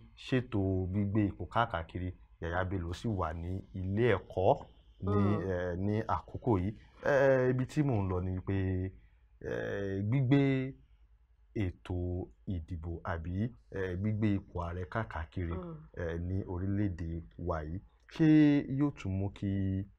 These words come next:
Speaker 1: ìṣọ̀kan orílẹ̀-èdè wa
Speaker 2: Kálàáfíà
Speaker 1: kí ó
Speaker 2: ó jọba.
Speaker 1: dúró re? Eh,
Speaker 2: Hmm.
Speaker 1: torí ẹ mọ̀ pé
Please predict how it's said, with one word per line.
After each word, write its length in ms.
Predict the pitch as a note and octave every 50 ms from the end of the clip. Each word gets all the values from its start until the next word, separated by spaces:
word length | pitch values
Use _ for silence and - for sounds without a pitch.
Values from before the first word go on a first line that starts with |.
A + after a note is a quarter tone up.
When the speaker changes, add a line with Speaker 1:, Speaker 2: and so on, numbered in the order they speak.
| _ _ -
Speaker 1:
ìṣọ̀kan 500 | E2 E2 - - E2+ - - - F#2 F2 F2
orílẹ̀-èdè 420 | F#2 G2+ G#2+ A2+ A2 G2 E2+ F2
wa 180 | E2+ E2+ E2 E2+
Speaker 2:
Kálàáfíà 340 | - - G#3 G#3+ G#3+ F3 E3 F3+
Speaker 1:
kí 40 | F#2+ -
ó 40 |
Speaker 2:
ó 40 | -
jọba. 220 | - - E3 D#3+ E3
Speaker 1:
dúró 80 | F3+ E3+ E3+ E3+ - F3+ F3+ - - -
re? 120 | - F#2
Eh, 440 | F2+ F2+ F#2 F2+ F2+ F2+ F2+ F2+ F#2
Speaker 2:
Hmm. 80 | F#2 F#2
Speaker 1:
torí 440 | - G#2 G#2 A2 A2 G#2+ G#2+ G#2 G#2
ẹ 60 | G2+
mọ̀ 140 | F2+ F2+ F#2+
pé 260 | - A#2+ A#2 A#2+ B2